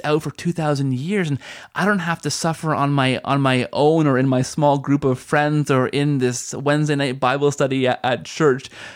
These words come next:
to try and figure this out. I can draw on a tradition. I can, in a sense, relax into this tradition th-, that's been doing this for two thousand years. And in fact, that, that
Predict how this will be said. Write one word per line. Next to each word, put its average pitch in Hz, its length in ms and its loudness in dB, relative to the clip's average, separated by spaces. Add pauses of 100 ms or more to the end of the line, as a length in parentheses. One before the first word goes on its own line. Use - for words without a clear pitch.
(100)
to 160 80 -8
try 170 100 2
and 143 160 2
figure 165 240 0
this 127 280 0
out. 233 340 2
I 240 100 -12
can 262 160 0
draw 196 280 2
on 202 100 4
a 170 60 0
tradition. 165 600 0 (260)
I 175 100 -4
can, 180 200 0
in 185 140 0
a 196 40 2
sense, 175 240 0 (240)
relax 165 680 0
into 165 240 0
this 151 200 0
tradition 170 800 -2
th-, 175 140 -12
that's 175 160 0
been 180 180 2
doing 226 300 2
this 151 120 0
for - 140 -4
two 208 220 -2
thousand 196 420 0
years. 202 360 -2
And 190 260 -2
in 196 100 2
fact, 269 320 -2
that, 175 280 0
that 170 220 0